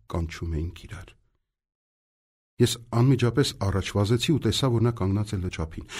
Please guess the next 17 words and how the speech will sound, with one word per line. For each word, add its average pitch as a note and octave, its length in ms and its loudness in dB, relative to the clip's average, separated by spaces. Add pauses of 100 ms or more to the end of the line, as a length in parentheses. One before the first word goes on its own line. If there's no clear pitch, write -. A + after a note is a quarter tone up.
Ըստ A#2+ 240 2
երևույթին C3+ 460 6
նա C#3 100 8
շատ F3 300 4
զարմացավ F2+ 440 0
նկատելով F#2+ 560 2
ինձ F#3+ 220 6 (240)
և C3 180 8
բավական A#2+ 460 6
կոպիտ A2+ 400 0
կերպով A2 400 0
հարցրեց, F#2+ 500 -2
թե - 180 2 (200)
ինչ G3+ 340 8
եմ E3+ 300 6
անում G#2 340 2 (100)
այդտեղ։ - 520 -10